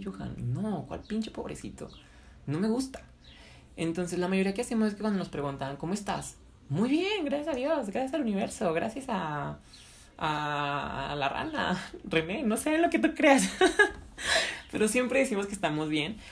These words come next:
cuando por dentro estamos hecho mierda. Entonces, siente,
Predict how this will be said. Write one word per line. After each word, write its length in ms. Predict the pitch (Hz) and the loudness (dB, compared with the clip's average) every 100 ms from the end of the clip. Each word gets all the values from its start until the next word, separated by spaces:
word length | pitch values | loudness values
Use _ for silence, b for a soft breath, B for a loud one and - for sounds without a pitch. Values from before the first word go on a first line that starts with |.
| B - | B 0
cuando 300 | 185 196 196 | 4 2 2
por 160 | 196 | 0
dentro 260 | 196 214 277 | 0 -2 -6
estamos 260 | - 254 | -6 -6
hecho 220 | 254 - 233 | -6 -6 -4
mierda. 480 | 180 - - - - - - - - B B B B B B - | -4 -4 -8 -12 -18 -20 -20 -20 -20 B B B B B B -10
Entonces, 720 | - 175 175 165 165 160 - b b b - - - - - - - - | -4 -4 -4 -6 -6 -6 -8 b b b -20 -20 -20 -20 -20 -20 -20 -12
siente, 600 | - 220 226 - - | -2 0 0 -4 -10